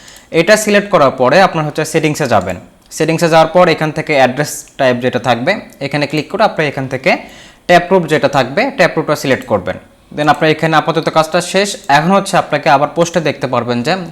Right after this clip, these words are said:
ফসেটের লিংক থাকবে, ফসেটের লিঙ্কটা ওপেন করবেন। ফসেটের লিঙ্কটা ওপেন করলে প্রথমত এখানে আপনাকে ফসেটটা কালেক্ট করতে হবে। আপনার এক্সটেনশন থেকে এখানে আপনার যে অ্যাড্রেসটা থাকবে, সেই অ্যাড্রেসটা এখানে দিবেন। দেওয়ার পরে আপনি হচ্ছে এখানে আপনার ফসেটটা কালেক্ট করবেন।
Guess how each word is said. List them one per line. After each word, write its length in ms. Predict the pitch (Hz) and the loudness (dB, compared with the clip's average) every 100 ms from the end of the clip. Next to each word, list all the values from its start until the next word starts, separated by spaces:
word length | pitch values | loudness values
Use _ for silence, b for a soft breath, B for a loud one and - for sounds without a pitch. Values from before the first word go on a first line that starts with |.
| - | -6
ফসেটের 360 | - - 165 160 | -2 -2 -2 -4
লিংক 220 | 135 117 | -2 -2
থাকবে, 280 | 110 98 98 - B B B B B | -4 -6 -10 -12 B B B B B
ফসেটের 340 | 156 156 170 180 | 0 2 4 4
লিঙ্কটা 240 | 185 185 | 4 4
ওপেন 220 | 185 185 | 2 2
করবেন। 320 | 180 180 180 185 | 2 2 2 -2
ফসেটের 300 | 175 175 170 | -2 0 0
লিঙ্কটা 240 | 165 156 156 | 0 0 -2
ওপেন 180 | 156 | -4
করলে 260 | 147 165 175 | -4 -2 0
প্রথমত 440 | 160 151 151 143 | -2 -4 -4 -2
এখানে 300 | 147 135 147 | -4 -2 -2
আপনাকে 280 | 135 143 143 139 | -2 -2 -4 -4
ফসেটটা 340 | 143 143 - | -4 -4 -4
কালেক্ট 300 | 139 139 135 | 0 0 0
করতে 240 | 147 131 151 | -4 -6 -2
হবে। 260 | 143 170 240 - | 0 0 0 -4
আপনার 300 | 127 - 131 131 - - _ b b b | -6 0 0 0 -6 -20 _ b b b
এক্সটেনশন 520 | 135 - 151 147 156 | -4 -2 -4 -2 -4
থেকে 240 | 151 151 | -4 -2
এখানে 220 | 135 143 139 | -4 0 -2
আপনার 200 | 143 135 | 0 0
যে 80 | |
অ্যাড্রেসটা 320 | 131 135 - 143 | 2 2 -2 -2
থাকবে, 320 | 143 139 165 | -2 -2 -2
সেই 100 | 143 | 0
অ্যাড্রেসটা 320 | 117 123 139 | -2 -2 -2
এখানে 240 | 131 139 | -2 -2
দিবেন। 320 | 135 139 170 160 | -4 -4 -4 0
দেওয়ার 160 | 131 | 0
পরে 200 | 120 139 | 0 0
আপনি 220 | 131 127 123 | 0 0 -2
হচ্ছে 280 | 120 - 208 - B B B B | -2 -2 -2 -4 B B B B
এখানে 240 | 127 147 139 | -4 -2 -2
আপনার 200 | 156 143 | -2 -2
ফসেটটা 340 | 139 139 143 | -2 -2 -2
কালেক্ট 280 | 139 127 123 | 2 2 2
করবেন। 280 | 120 98 | 0 0